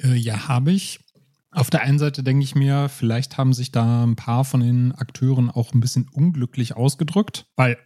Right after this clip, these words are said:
ich persönlich finde auch, na klar, man kann jetzt nicht von jedem Spiel irgendwie erwarten, dass es tausenddreihundert verschiedene Endsequenzen <laughs> hat oder was da im Raum steht, wie viel Enden es da für Baldur's Gate drei geben soll.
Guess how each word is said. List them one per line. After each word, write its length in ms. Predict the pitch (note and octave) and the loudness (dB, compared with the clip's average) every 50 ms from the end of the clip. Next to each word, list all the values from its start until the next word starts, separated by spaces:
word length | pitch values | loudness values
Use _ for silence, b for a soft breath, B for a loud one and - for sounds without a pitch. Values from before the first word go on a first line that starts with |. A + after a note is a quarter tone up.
| _ _ _ _ _ - | _ _ _ _ _ -2
ich 160 | - C3 - | 0 0 2
persönlich 380 | - A#2+ A2 A#2+ A#2+ A#2+ A2+ - | 2 0 2 2 2 0 0 0
finde 240 | - B2 A#2+ A#2 G2+ | 0 2 2 2 0
auch, 280 | G#2 A2+ A#2 A#2 - - _ _ _ _ - | 0 -2 -2 -2 -2 -8 _ _ _ _ 0
na 140 | A2 G#2 | 0 0
klar, 240 | - - - A2 G#2+ | 2 0 -2 0 2
man 120 | A2 G#2+ G2+ | 2 0 0
kann 200 | - A#2 A2+ A2+ | 0 0 2 2
jetzt 180 | A2+ A2 - | 2 0 0
nicht 220 | A#2+ B2 B2+ - - | 2 0 0 0 0
von 160 | - A2+ A2 | 0 0 2
jedem 480 | A2 A#2 A#2+ A#2 A#2 A2+ A2+ A2+ C#3 - _ | 2 2 2 2 2 2 2 0 -4 -8 _
Spiel 440 | - - _ - A#2 A#2 A2+ A#2 A2+ - | -20 -20 _ -4 0 2 2 2 0 0
irgendwie 220 | A#2 A2+ A2 A2+ | 0 0 2 2
erwarten, 500 | A2+ G#2 G#2 G2+ G2+ G#2+ - - A#2 G#2+ | 0 -2 -2 -2 -2 -2 0 2 0 2
dass 160 | G2+ A2 G2+ G2+ | 2 0 0 0
es 380 | G#2 G2+ - - - - - _ _ _ - | -2 -2 -2 -6 -10 -12 -16 _ _ _ -2
tausenddreihundert 920 | - G#2+ G#2+ A2 A2 A#2 G#2+ - _ - - G#2+ A2 A2+ A2+ G#2+ G#2+ G2+ | 0 0 0 2 2 0 0 -2 _ -4 0 0 2 2 2 0 0 0
verschiedene 460 | - A#2 - - A2+ G#2+ G#2 G#2 F#2 | -2 -4 -4 -2 0 0 2 0 0
Endsequenzen 760 | D#2 A2+ A#2 - C3 B2+ - - F#3 D#3+ C3+ - D3+ C#3 - - | 0 0 0 0 -2 -4 0 0 0 0 0 -2 -4 -4 0 -2
<laughs> 0 | |
hat 160 | E3 C#3+ C#3+ | -2 0 0
oder 260 | C#3 B2+ C3 C3 B2+ B B B D3+ B2+ G#2 | 0 2 2 0 0 B B B -8 -8 -2
was 200 | - C3 C3+ - | 0 0 0 0
da 100 | - C3 | -2 -4
im 120 | B2 B2 A#2 | 0 0 0
Raum 200 | - A2 A#2 C3+ | 2 2 0 0
steht, 260 | - - A#2+ A2 - | 2 0 -2 -2 -2
wie 60 | A#2+ | -6
viel 180 | - - A#2 G#2+ | -2 -2 -2 0
Enden 300 | G#2+ A#2 C#3 C3 C3 A#2 | 2 0 2 2 2 0
es 120 | A2 - | 0 -2
da 120 | - A2+ A2 | -4 -4 -4
für 100 | A2 G2+ | -2 -2
Baldur's 320 | G#2+ G#2+ A2 G#2+ G#2 - | 0 0 0 -2 -2 -4
Gate 140 | - G#2 - - | -6 -8 -6 -2
drei 120 | - G2+ | -2 -2
geben 240 | F#2+ G2+ A2 G#2+ G#2 | 0 0 0 0 0
soll. 300 | F#2 F#2+ G2 G2+ A#2 C#3 | 0 0 0 2 2 0